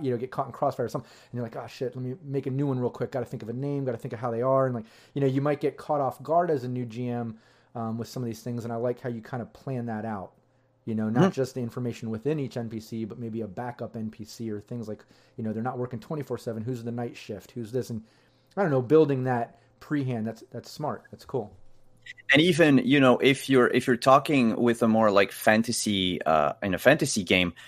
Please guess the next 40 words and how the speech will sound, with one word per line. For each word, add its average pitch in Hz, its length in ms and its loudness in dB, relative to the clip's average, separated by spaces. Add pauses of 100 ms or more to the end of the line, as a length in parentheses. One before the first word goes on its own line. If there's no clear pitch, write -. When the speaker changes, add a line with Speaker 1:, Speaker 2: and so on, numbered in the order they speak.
(380)
Speaker 2:
let's, 123 340 8
let's 131 260 8
turn 170 300 8
the 170 80 8
bar 147 260 12
into 135 240 4
a 123 40 4
tavern, 95 460 4 (800)
right? 110 240 4
I 135 140 8
have 123 340 4
my 120 320 4
tavern 151 460 2
owner, 131 580 4
the 120 80 -10 (180)
dude 143 280 2
behind 139 260 6
the 127 60 2
bar, 120 600 10
and, 110 380 2
or 113 240 0
the, 107 240 -4
the 101 220 -2
lady 117 520 2
or 95 200 -2 (160)
whoever 117 320 4
behind 117 260 6
the 107 40 2
bar, 107 300 10 (460)
they 160 140 8
get 190 180 8
killed 131 300 8
for 123 100 4
some 113 240 4
reason. 107 420 2 (240)
Hey, 147 120 8
guess 139 280 2
what? 120 280 4 (380)
That 135 220 6
waiter 127 680 2